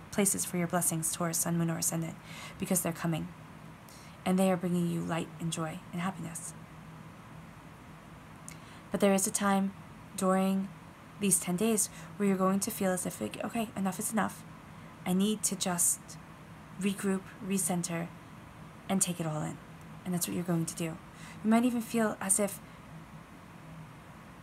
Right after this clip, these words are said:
you're out in the cold a bit, you're, you're, you're a bit lonely when you have to take everything in,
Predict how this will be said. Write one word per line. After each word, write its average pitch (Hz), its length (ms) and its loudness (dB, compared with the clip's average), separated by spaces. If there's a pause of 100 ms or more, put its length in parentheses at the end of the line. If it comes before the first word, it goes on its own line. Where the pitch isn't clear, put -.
(1300)
you're 226 140 8
out 196 200 6
in 196 100 4
the 180 60 2
cold 226 280 -2
a 226 40 0
bit, 240 340 2
you're, 185 280 4 (600)
you're, 208 260 4 (140)
you're 101 100 6
a 87 60 4
bit - 200 0
lonely 95 440 4 (960)
when 208 140 4
you 202 60 4
have 196 120 0
to - 80 -4
take 208 180 0
everything 196 280 4
in, 214 240 2